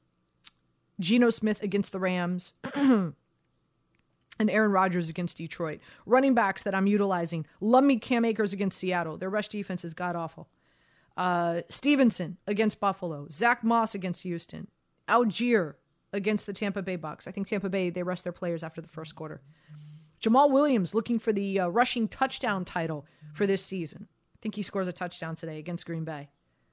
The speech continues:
Um, Brightwell, I think, is gonna get a lot of work for the Giants today against the Eagles. James Cook against New England. Samaje Perine, he's got some incentives going today for rushing yards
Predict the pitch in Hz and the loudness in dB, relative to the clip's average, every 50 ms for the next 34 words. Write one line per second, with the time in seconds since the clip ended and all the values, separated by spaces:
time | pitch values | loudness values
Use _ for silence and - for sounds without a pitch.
0 | _ _ _ _ _ _ _ _ _ - 170 180 180 175 175 170 175 170 - - | _ _ _ _ _ _ _ _ _ -6 -4 -2 -2 -2 -2 -2 -2 -4 -4 -6
1 | 170 202 208 262 320 330 - 262 208 170 156 156 180 - _ - 175 196 - 226 | -2 2 6 6 4 4 4 0 0 0 -2 -6 -10 -14 _ -6 -4 -4 -4 -2
2 | 202 214 202 175 214 208 190 202 190 190 202 214 214 214 208 214 208 - 196 180 | -4 -2 -2 0 0 0 0 -2 -2 0 0 0 0 0 0 -2 -4 -4 -6 -6
3 | 165 190 196 196 190 190 180 - - 190 180 165 175 170 - - - 175 175 156 | -4 -4 -2 -2 -4 -4 -6 -6 -8 -8 -6 -6 -6 -8 -8 -10 -10 -10 -10 -10
4 | 151 151 156 - - - 233 247 254 254 - - - - 254 202 - - - - | -10 -14 -14 -12 -6 -2 2 2 2 2 2 -2 -6 -2 -2 -2 -4 -4 -12 -12
5 | 196 185 190 185 - - 185 180 180 175 170 165 156 151 156 147 - _ _ _ | -8 -8 -8 -8 -8 -6 -6 -4 -4 -4 -4 -6 -8 -8 -10 -12 -16 _ _ _
6 | _ _ _ _ - - 233 233 240 254 262 226 247 240 - - 262 247 233 220 | _ _ _ _ -2 0 2 4 6 4 4 2 0 -4 -2 -2 -2 0 0 0
7 | 196 180 175 185 208 202 - 226 202 - 214 196 185 180 - - - 220 220 - | -2 -2 -2 -2 -2 -2 -2 -4 -2 -2 -2 -2 0 -2 -2 -2 0 0 0 0
8 | - 175 156 143 151 - - _ _ _ _ - 202 196 196 190 185 180 - 190 | -2 -4 -6 -6 -10 -14 -16 _ _ _ _ -4 -2 0 0 0 0 -2 -2 -4
9 | 185 - 185 175 175 170 165 - 180 175 185 214 214 - - 214 202 196 185 180 | -6 -4 -4 -4 -4 -4 -6 -6 -6 -2 -2 -2 -2 -2 -4 -4 -2 -2 -2 -2
10 | 170 165 - - | -4 -6 -8 -14